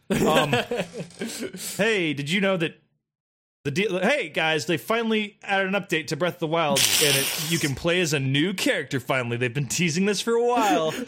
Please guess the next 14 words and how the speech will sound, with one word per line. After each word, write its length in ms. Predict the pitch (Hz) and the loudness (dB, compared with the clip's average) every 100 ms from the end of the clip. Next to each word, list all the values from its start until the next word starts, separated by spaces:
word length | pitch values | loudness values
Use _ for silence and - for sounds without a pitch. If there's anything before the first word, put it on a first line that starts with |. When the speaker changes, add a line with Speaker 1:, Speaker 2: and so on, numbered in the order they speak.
| - | -6
Speaker 1:
<sighs> 360 | 285 269 247 240 _ _ _ _ _ - | -4 -2 -4 -8 _ _ _ _ _ 0
It's, 1300 | 208 175 127 113 - - - - - _ - - | 2 2 0 -4 -8 -14 -18 -20 -20 _ -14 -6
uh, 380 | 113 107 101 98 90 - _ 180 _ _ _ _ _ _ _ _ _ _ _ - | -4 -2 -2 -4 -8 -20 _ -20 _ _ _ _ _ _ _ _ _ _ _ -12
it's, 160 | - | -10
uh, 220 | 87 90 - - | -8 -10 -14 -10
you 80 | 117 | -8
know. 160 | 90 - _ _ _ _ _ _ - | -8 -14 _ _ _ _ _ _ -2
Well, 160 | 135 107 | -2 0
here, 240 | 151 117 | -2 0
I'll 60 | 139 | 0
give 160 | 143 120 | 0 0
you 80 | |
a 60 | 107 | 0
hint. 220 | 120 101 | 0 -2